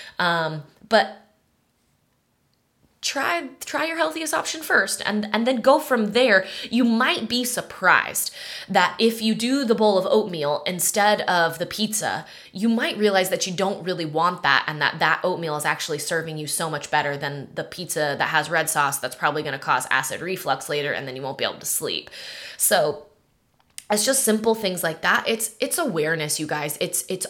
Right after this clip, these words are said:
about paying attention. It's the same thing with our yoga practice. Look, not everything is bad always, but we just gotta figure out what's right for us in every moment. And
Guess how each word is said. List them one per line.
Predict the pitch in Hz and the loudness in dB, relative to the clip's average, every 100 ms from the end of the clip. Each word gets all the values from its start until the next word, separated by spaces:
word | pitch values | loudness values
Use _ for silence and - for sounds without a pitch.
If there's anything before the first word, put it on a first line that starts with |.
| - | -2
about | 190 180 196 - | 0 2 2 2
paying | - 180 160 | -4 -4 -4
attention. | 143 - 151 143 - 147 - - - - - - - | -6 -6 -6 -6 -8 -10 -16 -20 -20 -18 -18 -16 -6
It's | 214 - | -6 0
the | |
same | 214 240 240 | 2 2 2
thing | 226 | 0
with | 190 | 0
our | 185 160 | 0 2
yoga | 170 151 | 2 2
practice. | 131 - - 175 | -2 -2 -4 -10
Look, | 170 180 - - - _ _ | -2 2 2 0 -16 _ _
not | 180 180 208 226 - | -6 0 2 0 0
everything | 190 190 185 180 165 | -2 0 -4 -4 -6
is | 147 | -6
bad | 151 147 127 - | 0 0 0 -4
always, | - 156 127 80 - - _ _ _ - | -2 -2 -2 -6 -10 -12 _ _ _ -16
but | 147 190 | 0 2
we | 196 | 2
just | 226 233 | 0 2
gotta | 185 | 0
figure | 156 185 170 | 0 -4 0
out | 151 147 | 0 2
what's | 165 165 | 0 0
right | 156 156 170 | 0 0 0
for | - 156 | -2 0
us | 143 - | 2 0
in | - 143 | -2 -2
every | 151 113 | -2 -4
moment. | 120 127 131 - - _ _ - | -10 -10 -10 -10 -14 _ _ -4
And | 175 175 170 | -2 -2 -8